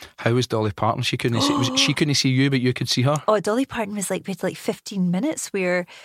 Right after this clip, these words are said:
Speaker 2: she, yeah, she couldn't see me on Zoom, and I thought, "Sh-, this is gonna end, and I'm not gonna be able to have my Dolly chat." But,
Speaker 1: There's a
Speaker 2: um,
Speaker 1: Dolly pun in there somewhere 'cause she couldn't work her
Speaker 2: she was,
Speaker 1: camera.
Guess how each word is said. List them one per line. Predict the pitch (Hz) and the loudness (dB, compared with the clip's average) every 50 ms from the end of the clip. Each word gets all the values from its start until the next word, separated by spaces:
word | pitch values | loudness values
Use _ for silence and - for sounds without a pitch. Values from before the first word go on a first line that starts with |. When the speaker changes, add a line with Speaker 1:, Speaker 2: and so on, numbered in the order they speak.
| - _ _ | -20 _ _
Speaker 2:
she, | - - - 220 208 | -8 -6 -4 -4 -4
yeah, | - 208 208 185 | -2 -2 -2 -2
she | 160 - - 220 | -2 -2 -4 -6
couldn't | - - 220 175 151 | -6 -6 -4 -4 -4
see | 165 - - 196 | -4 -6 -6 -6
me | 226 247 233 202 | -6 -6 -4 -2
on | 185 160 | -2 -2
Zoom, | 165 - 190 208 214 | -2 -2 -4 -6 -4
and | 214 202 | -4 -4
I | 180 | -6
thought, | 165 - 185 170 - - - | -6 -4 -6 -6 -6 -4 -6
"Sh-, | - - - | -6 -6 -6
this | - 165 156 - - | -6 -8 -6 -4 -4
is | 247 | -4
gonna | - 190 180 175 | -4 -4 -4 -4
end, | 165 160 160 170 180 | -2 -2 -2 -2 -4
and | 175 175 | -4 -2
I'm | 175 160 | -2 -2
not | 165 170 - | -2 -4 -4
gonna | 165 165 | -6 -6
be | 160 165 | -4 -4
able | 165 170 160 | -4 -6 -8
to | - - - 156 156 _ _ _ _ - | -8 -8 -10 -10 -10 _ _ _ _ -12
have | - - 160 165 175 - | -6 -4 -2 -2 -4 -4
my | 202 196 | -6 -4
Dolly | 170 170 160 160 165 165 165 | -2 0 0 0 0 -4 -4
chat." | - - - 190 202 220 262 - - - | -8 -10 -8 -6 -4 -2 -2 -2 0 2
But, | 202 196 - - - - - - - - | 2 2 2 0 -6 -18 -18 -14 -4 0
Speaker 1:
There's | 202 202 185 175 175 | 2 4 4 6 6
a | 170 165 | 4 4
Speaker 2:
um, | 165 | 4
Speaker 1:
Dolly | 139 107 113 120 127 123 | 4 2 4 4 2 0
pun | - - - 104 101 110 | 0 0 0 0 2 2
in | 113 113 | 2 2
there | 113 117 | 2 0
somewhere | 113 - - 113 113 113 110 | 2 2 0 2 2 0 0
'cause | 110 - 110 | 0 0 0
she | - - | 0 0
couldn't | - - 107 104 101 98 | 0 0 2 2 2 2
work | 104 104 - - | 2 0 0 0
her | - | 0
Speaker 2:
she | 262 - | 2 4
was, | 453 - | 4 4
Speaker 1:
camera. | - - 117 117 | 4 4 2 0